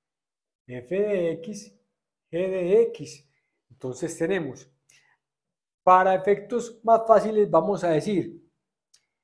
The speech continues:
el denominador, la derivada del de abajo, pu-, el di-, perdón, el de abajo por la derivada del de arriba,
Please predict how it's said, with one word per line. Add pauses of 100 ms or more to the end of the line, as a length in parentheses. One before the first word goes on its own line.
(320)
el
denominador,
la
derivada
del
de
abajo, (880)
pu-, (260)
el
di-,
perdón,
el
de
abajo
por
la
derivada
del
de
arriba,